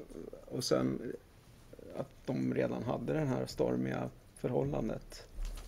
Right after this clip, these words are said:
Och att, att, eh, hon var orolig att, ja, att, att han skulle få uppleva en, en väldigt orolig uppväxt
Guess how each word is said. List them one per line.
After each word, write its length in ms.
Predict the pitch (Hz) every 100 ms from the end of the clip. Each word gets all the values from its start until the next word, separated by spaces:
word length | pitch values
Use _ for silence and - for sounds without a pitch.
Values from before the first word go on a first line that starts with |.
| - - - - -
Och 200 | 131 127
att, 320 | 120 - -
att, 560 | - 127 - - - -
eh, 360 | 131 123 123 117 107 - -
hon 120 | 147
var 240 | 165 160 - 143 147 -
orolig 760 | 165 131 143 160 156 110 113 -
att, 460 | 120 - - - - - - - - - - - - - -
ja, 120 | - - - - - - - - - - - - - - - - -
att, 440 | 131 - - - - -
att 120 | -
han 140 | 147
skulle 260 | 139 - 131
få 420 | - 131 123 123 - - - - - - - -
uppleva 600 | 139 - 143 151 131 127
en, 160 | 123 -
en 180 | 127 123
väldigt 340 | 120 123 -
orolig 800 | 131 120 127 131 131 120 113 107 -
uppväxt 760 | - - - - - - -